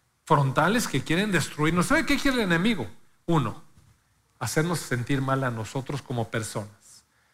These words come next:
hacernos sentir indignos como personas, hacernos sentir que no merecemos nada de todo lo que estamos diciendo aquí. Quiere destruir nuestra relación matrimonial,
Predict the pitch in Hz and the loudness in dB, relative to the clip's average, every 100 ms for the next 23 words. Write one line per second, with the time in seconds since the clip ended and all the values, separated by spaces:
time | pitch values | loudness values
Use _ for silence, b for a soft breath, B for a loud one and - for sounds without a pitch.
0 | _ 120 - 190 190 - 139 - 175 165 | _ -6 0 2 2 2 0 2 2 2
1 | 143 131 147 160 165 151 143 123 110 117 | 0 2 2 2 0 -2 -4 -4 -4 -6
2 | 101 107 - _ - B B B 143 - | -6 -10 -12 _ -20 B B B -2 2
3 | 202 220 - - - 196 - 175 151 220 | 2 0 -4 -12 -4 0 0 0 2 0
4 | 214 170 156 170 185 196 190 180 170 160 | 0 0 2 4 6 4 2 2 4 4
5 | - 170 180 175 151 156 165 151 170 165 | 4 2 4 0 2 2 2 2 2 0
6 | 160 147 143 139 120 139 131 127 - 113 | -2 -4 -2 -4 -4 -4 0 -2 -2 -6
7 | - _ b b b b - 208 262 208 | -8 _ b b b b 2 4 4 2
8 | - 175 202 156 156 131 120 - 143 147 | 2 2 2 2 2 2 -2 -2 0 0
9 | 131 131 113 135 127 | 0 0 0 -2 -4